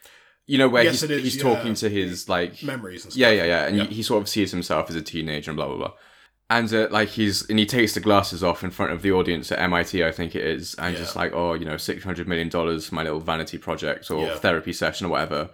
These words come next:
Speaker 1: And then you just see, and then you just see, like, Jake <laughs> Gyllenhaal in, like, a turtleneck off stage, and he's just like, <gasps> like,
Speaker 2: Yeah.
Speaker 1: because he's the one that actually developed the technology, and
Speaker 2: Yeah.
Speaker 1: he's like, "How d-, how could you?"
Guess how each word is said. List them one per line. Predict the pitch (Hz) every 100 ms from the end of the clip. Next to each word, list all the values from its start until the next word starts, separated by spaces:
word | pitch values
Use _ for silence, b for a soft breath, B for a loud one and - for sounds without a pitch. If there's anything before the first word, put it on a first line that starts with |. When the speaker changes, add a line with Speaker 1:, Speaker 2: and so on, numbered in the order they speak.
| B B B -
Speaker 1:
And | 113 113
then | 117
you | 117
just | 117 135
see, | - 143
and | 123
then | 131
you | 143
just | 131 -
see, | 123
like, | 113 131
Jake | 120 -
<laughs> | 120
Gyllenhaal | 123 139 - 135 117 101 104
in, | 107
like, | 120
a | 131
turtleneck | 131 123 110 90
off | 104
stage, | - 127 104
and | - 95
he's |
just | 98 -
like, | -
<gasps> | 302 370 320 254 226
like, | 127 131 107
Speaker 2:
Yeah. | -
Speaker 1:
because | 139 160
he's | 143 131
the | 123
one | 113
that | 110
actually | 117 113 -
developed | 113 104 107 101
the | 95
technology, | 113 107 104 95
and |
Speaker 2:
Yeah. |
Speaker 1:
he's | 92
like, | 98 92
"How | - 131
d-, | 147 110 127
how | 139
could | 143 - 147 101
you?" | 90 -